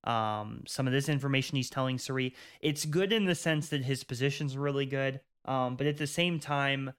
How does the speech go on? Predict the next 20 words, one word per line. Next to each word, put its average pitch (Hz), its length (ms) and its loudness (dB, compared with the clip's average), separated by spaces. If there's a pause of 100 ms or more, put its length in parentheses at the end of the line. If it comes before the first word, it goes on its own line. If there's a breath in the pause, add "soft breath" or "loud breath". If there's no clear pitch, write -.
(220)
my 135 240 2
worry 151 380 2
about 131 280 2
Matt 113 400 2
is 120 200 -4
that 127 120 -2
he's 117 200 -8
going 123 260 0
to 117 80 -2
be 107 100 -4
too 135 240 -6
trusting 107 640 -4 (160)
of, 110 520 -2
like, 117 380 -4
a 110 120 0
Cirie, 107 720 -4
um, 107 440 -2
or 117 200 -2
an 110 100 -4
Izzy, 110 480 -4